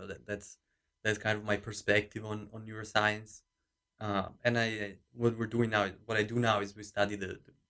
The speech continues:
the visual, uh, system, so how the visual cortex works, how, how are our visual experiences encoded in, in the brain, let's say. That's, which is, it's a relatively, like, simple, very relatively simple,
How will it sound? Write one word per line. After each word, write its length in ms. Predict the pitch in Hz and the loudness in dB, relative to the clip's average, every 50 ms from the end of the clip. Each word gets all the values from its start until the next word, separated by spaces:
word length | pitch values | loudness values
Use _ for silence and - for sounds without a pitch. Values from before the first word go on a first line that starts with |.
| _ - | _ -16
the 40 | 104 | -4
visual, 340 | 101 113 113 110 120 113 101 - - _ _ - 110 | 0 0 2 2 2 0 0 -4 -10 _ _ -12 -10
uh, 80 | 104 98 | -10 -8
system, 520 | - - 117 117 117 - - 139 143 143 | -6 -6 -4 -4 -4 -2 -2 -4 -4 -6
so 160 | - - 107 | -10 -12 -12
how 60 | 101 98 | -12 -12
the 120 | 95 101 | -12 -12
visual 300 | 98 107 107 104 107 104 95 | -10 -8 -6 -6 -4 -6 -6
cortex 520 | - - 101 104 107 107 113 107 - - | -2 2 2 4 4 2 -2 -10 -12 -10
works, 380 | 113 110 110 113 110 - - - - 104 | -6 -4 -2 -2 -4 -4 -8 -6 2 6
how, 260 | 104 104 95 92 95 - _ _ _ _ - - - - - 110 | 6 6 6 4 -2 -12 _ _ _ _ -20 -20 -20 -18 -12 -2
how 200 | 107 104 104 101 | 2 4 6 6
are 160 | 101 95 98 101 - 107 | 6 4 2 -2 -2 2
our 220 | 104 104 101 98 | 4 6 6 4
visual 460 | 98 104 107 104 104 107 104 104 101 101 | 2 -2 -8 -10 -6 -2 -2 -2 -2 -2
experiences 800 | 98 - - - 104 104 104 104 104 101 - 101 98 98 95 98 | -6 -10 -10 -10 -6 -2 -2 -2 -2 -2 -6 -6 -6 -6 -6 -8
encoded 600 | 98 98 98 - 104 107 104 101 101 98 95 92 | -10 -12 -6 0 2 2 4 4 2 0 -2 -6
in, 240 | 101 101 101 101 - 104 | -10 -10 -10 -10 -10 -10
in 140 | 104 101 | -6 -2
the 80 | 104 101 | -2 -2
brain, 400 | 101 101 98 98 104 120 131 117 | 0 0 0 0 0 -2 -4 -8
let's 180 | 101 101 101 - | -10 -10 -12 -12
say. 120 | - 104 98 | -16 -10 -6
That's, 300 | 101 101 - - - - _ _ _ _ _ _ _ _ _ _ _ | -6 -6 -6 -8 -16 -20 _ _ _ _ _ _ _ _ _ _ _
which 200 | - 117 - - | -6 -4 0 4
is, 340 | 123 123 117 - - - - _ _ _ _ _ | 4 4 4 2 -2 -4 -8 _ _ _ _ _
it's 220 | - 208 - - - | -14 -14 -8 -2 4
a 60 | 247 | 6
relatively, 400 | 240 233 220 180 175 170 156 143 | 6 6 6 4 2 4 6 8
like, 160 | 127 110 107 | 8 8 6
simple, 640 | - - - 123 120 120 - 117 110 117 139 - - _ _ _ _ _ - | 6 4 4 4 4 2 4 4 4 4 4 0 -6 _ _ _ _ _ 2
very 260 | - 120 120 123 120 110 | 8 10 12 12 12 10
relatively 520 | 110 110 104 104 110 107 117 107 107 107 | 8 6 6 4 2 -2 -6 -8 -6 -6
simple, 600 | 104 - 113 117 113 - 113 104 101 98 - | -6 -2 -2 -2 0 0 2 2 2 2 0